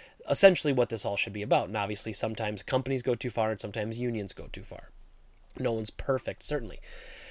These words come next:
But w-, one of the, <laughs> one of the things that was said at um, it was a union organizer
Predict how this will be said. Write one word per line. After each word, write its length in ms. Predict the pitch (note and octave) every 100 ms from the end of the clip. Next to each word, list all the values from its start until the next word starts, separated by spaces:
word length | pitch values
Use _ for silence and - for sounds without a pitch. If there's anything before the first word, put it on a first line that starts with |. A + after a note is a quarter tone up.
| - -
But 640 | B2+ C#3 B3 D#3+ A#2+ - - -
w-, 540 | C3 - - C#3+ C3+
one 260 | - C#3 F#3
of 200 | G3 D3+
the, 340 | C#3+ B2 A2+ - -
<laughs> 160 | - C3+
one 280 | F3+ E3
of 80 | F#3+
the 80 | F3+
things 220 | E3 D3+
that 100 | C3
was 120 | A#2
said 360 | - D#3 D3+ - A2+
at 420 | A#2+ A#2+ - - - - -
um, 560 | A2 D#2+ A1+ C#2 A#1 - - - - - -
it 60 |
was 140 | D3+ C3+
a 40 |
union 320 | C3 G#3 G#3+
organizer 680 | C3+ A#2+ A2 G2+ G2+ G#2 G#2+